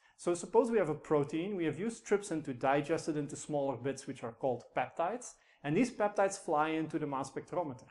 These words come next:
Now, we can determine the mass in a single stage of mass spectrometry, as we've seen in the previous lectures. We can determine the masses, or the mass of a charge rather, as you will know,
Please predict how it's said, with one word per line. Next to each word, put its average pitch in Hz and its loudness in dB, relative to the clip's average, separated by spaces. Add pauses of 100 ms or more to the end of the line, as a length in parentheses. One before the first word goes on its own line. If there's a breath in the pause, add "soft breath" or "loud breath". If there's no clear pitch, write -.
(560 loud breath)
Now, 156 4
we 175 4
can 190 2
determine 233 4
the 165 4
mass 147 4
in 160 0
a 156 -2
single 247 2
stage 147 -2
of 139 -8
mass 131 -4
spectrometry, 139 -4
as 135 -4
we've 131 -2
seen 143 -2
in 135 0
the 127 -2
previous 190 -2
lectures. 120 -8 (180 loud breath)
We 151 0
can 165 2
determine 208 2
the 151 2
masses, 180 -2
or 139 -4
the 131 -6
mass 131 -2
of 123 -6
a 120 -6
charge 135 0
rather, 120 -2
as 120 -4
you 127 -2
will 127 -2
know, 127 -6